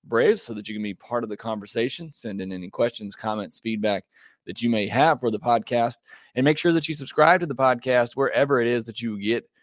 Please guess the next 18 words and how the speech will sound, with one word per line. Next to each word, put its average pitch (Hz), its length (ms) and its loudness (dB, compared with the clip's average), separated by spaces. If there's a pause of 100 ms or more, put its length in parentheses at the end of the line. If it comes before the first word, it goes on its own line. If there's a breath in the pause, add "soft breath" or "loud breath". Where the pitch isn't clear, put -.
(220)
your 110 180 -2
podcast. 107 600 0
Subscribe 110 420 0
to 110 180 -4
us 101 200 -4
on 104 240 -2
YouTube 110 560 -4
as 95 260 -6
well 131 340 2 (200)
and 92 200 -10
be 95 120 -8
a 95 60 -8
part 98 280 -4
of 87 100 -10
the 92 60 -16
comment 98 480 -8
and 87 140 -18
conversation 95 760 -8